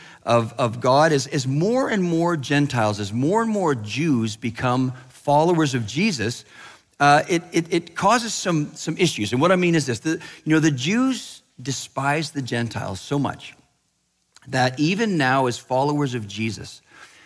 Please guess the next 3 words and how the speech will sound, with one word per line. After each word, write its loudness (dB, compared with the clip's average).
the -2
Jewish 0
believers 0